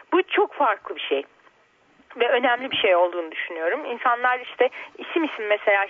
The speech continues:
şimdi de milletvekilleri üzerinden tartışmalar yürüyor. Ee, işte şu seçildi, işte şu partinin şu adayı şöyle vesaire, işte kim nedir? Ya bütün bunların ön planda oluyor olması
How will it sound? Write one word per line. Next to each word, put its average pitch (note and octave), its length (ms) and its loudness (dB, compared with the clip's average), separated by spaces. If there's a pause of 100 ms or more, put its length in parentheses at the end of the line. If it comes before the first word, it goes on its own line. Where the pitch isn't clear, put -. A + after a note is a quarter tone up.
şimdi C4 200 -10
de B3 60 0
milletvekilleri A3+ 680 -2
üzerinden F#3+ 440 0
tartışmalar D3+ 640 -2
yürüyor. D3+ 420 -4 (360)
Ee, F3 360 6
işte - 200 -12
şu - 140 -4
seçildi, F#3 640 0 (260)
işte - 220 0
şu - 200 -4
partinin G#3+ 680 -4
şu - 220 0
adayı G3+ 280 2
şöyle G3 460 4
vesaire, G3 600 2
işte - 180 -8
kim - 200 -8 (140)
nedir? G3+ 360 0 (280)
Ya G#3+ 140 6
bütün F4 260 -2
bunların D4 480 2
ön B3 240 2
planda A3 340 2
oluyor G#3+ 320 4
olması G3+ 420 -4